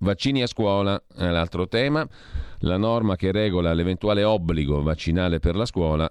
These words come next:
non sarà nel prossimo decreto legge. Si prende tempo, perché tanto la scuola inizia dopo. La discussione interna al governo è ancora in corso. I governatori hanno chiesto al governo di raccomandare la vaccinazione per il personale scolastico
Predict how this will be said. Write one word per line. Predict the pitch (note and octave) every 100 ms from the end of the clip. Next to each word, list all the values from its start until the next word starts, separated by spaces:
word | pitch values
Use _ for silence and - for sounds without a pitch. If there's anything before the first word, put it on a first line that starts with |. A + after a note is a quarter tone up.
| -
non | F#2+ G#2 A#2+ B2+ B2
sarà | - G#2+ G2+ G#2 G2+
nel | F2 D#2+ C2+
prossimo | - D#2+ D2+ E2 D#2 D2+
decreto | D2 D2+ C#2+ D2 C#2
legge. | C2 B1 C#2+
Si | D2
prende | - E2+ F#2
tempo, | G#2+ D#2 D#2 D#2
perché | D2 C#2
tanto | D2 C#2+
la | B1+
scuola | - C2+
inizia | C2 B1 E2+
dopo. | G2 C3 D3+ D#3 - - - -
La | F#2
discussione | F#2+ A2 G#2 A#2
interna | F#2+ G#2+ G2
al | F#2+
governo | C3+ F2+ D#2 D#2+ E2+
è |
ancora | F#2 - D2 C#2+ D2+
in | D2+
corso. | D2 A#1+ A1 -
I | B1+
governatori | D#2+ F2+ G2 A2 B2+ A2
hanno | F2+
chiesto | E2+ F2+ E2
al |
governo | E2+ F#2+ A2 A2+ G#2
di | E2
raccomandare | E2 E2 F#2+ F#2 F#2 F2 D#2 D2 E2+
la | G2
vaccinazione | D#2 D#2 E2+ F2 F2 A2 A2+ A#2+
per | A#2 F2
il | D#2 -
personale | A2 - G2 F2+ D#2+
scolastico | - G2 D2+ C2+ - D#2+ D2+ D#2+